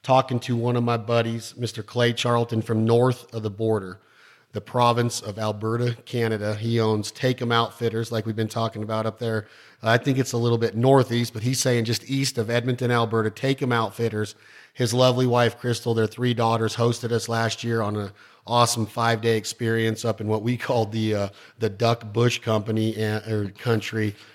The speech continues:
And it was, it was just a, a great experience, great camaraderie. The friends that were up there from Louisiana, the Cajuns cooking gumbo and etouffee, and the, the jokes and the smiles and the camp life, that was awesome. But then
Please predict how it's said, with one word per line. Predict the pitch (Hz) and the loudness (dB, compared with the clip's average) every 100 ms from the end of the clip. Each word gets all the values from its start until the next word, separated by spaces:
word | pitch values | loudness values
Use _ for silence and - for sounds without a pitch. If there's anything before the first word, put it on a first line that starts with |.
| - | -4
And | 120 113 113 110 | 2 2 2 0
it | 120 | 2
was, | 117 101 101 | 2 0 -2
it | |
was | 117 113 | 0 0
just | 110 - | -2 -6
a, | 110 - 113 | -8 -8 -8
a | |
great | 104 120 113 | 0 2 2
experience, | - - 120 120 113 | -2 0 2 2 0
great | 123 123 123 | 0 0 2
camaraderie. | 120 110 113 113 113 113 | -2 0 2 2 2 -2
The | 107 | -4
friends | - 123 123 120 | -6 0 2 2
that | 117 104 | -2 -2
were | 113 | 0
up | 113 | 0
there | 120 110 | -2 -4
from | 110 110 | -2 -4
Louisiana, | 110 113 110 113 113 | -2 -2 0 0 0
the | 104 | -4
Cajuns | 101 120 120 113 113 - | -6 -4 -4 -2 -6 -4
cooking | 123 113 107 | -8 -6 -4
gumbo | 113 113 113 110 | 0 0 2 0
and | 110 | 2
etouffee, | 117 - 113 101 117 113 110 - - - - - | -2 -4 -8 -4 -2 0 -2 -6 -20 -20 -20 -4
and | 113 110 110 98 - _ 127 | -2 0 -2 -4 -12 _ 0
the, | 117 107 98 110 | 2 2 -2 -8
the | 110 | -6
jokes | 107 123 120 117 - | 0 4 4 2 -2
and | 110 | -4
the | |
smiles | - 120 120 117 110 110 | -4 -2 0 2 2 0
and | 110 | -4
the | 104 | -6
camp | - 123 120 | -2 0 0
life, | 113 107 104 - | -2 -2 -4 0
that | 123 127 | 0 0
was | 117 107 | -4 -6
awesome. | 98 98 98 98 | -6 -8 -10 -10
But | 101 | -4
then | 131 131 117 | 2 2 2